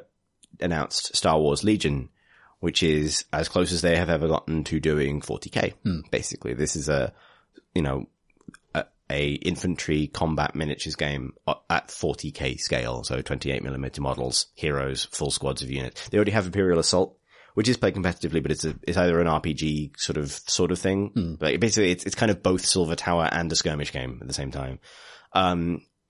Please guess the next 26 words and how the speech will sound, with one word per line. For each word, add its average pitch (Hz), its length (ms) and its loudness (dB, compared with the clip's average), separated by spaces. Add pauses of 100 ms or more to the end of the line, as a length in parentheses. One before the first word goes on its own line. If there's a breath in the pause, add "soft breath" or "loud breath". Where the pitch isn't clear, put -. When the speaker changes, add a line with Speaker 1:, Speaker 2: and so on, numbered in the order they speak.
(280)
Speaker 1:
and 90 140 0
they 73 60 0
have 78 80 0
X-Wing 82 300 0
and 73 80 0
Armada, 90 360 4
obviously, 78 340 2
but 69 120 -2
they 85 80 0
didn't 87 180 2
have 85 160 2
anything 80 240 0
specifically 78 460 -2
like 71 220 0
this. 76 260 2
Also, 85 560 2
unusually 85 340 0
for 80 120 -6
the 71 60 -4
Fantasy 76 320 -2
Flight 69 240 -2 (160)
until 71 220 -4
Rune 95 180 4
Wars, 73 280 0 (1300 loud breath)
um, 78 440 4
it's, - 500 2